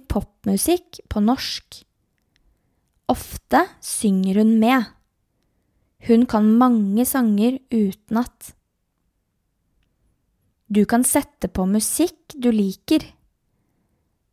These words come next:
Da kan humøret bli bedre.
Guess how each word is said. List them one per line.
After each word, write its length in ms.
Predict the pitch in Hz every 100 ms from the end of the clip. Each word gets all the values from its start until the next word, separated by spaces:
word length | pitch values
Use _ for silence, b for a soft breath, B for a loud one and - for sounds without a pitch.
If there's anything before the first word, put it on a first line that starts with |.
| _ _ -
Da 260 | 190 277
kan 260 | - 220 202
humøret 680 | 214 208 190 185 190 277 349
bli 220 | 262 220
bedre. 480 | 208 185 180 196 262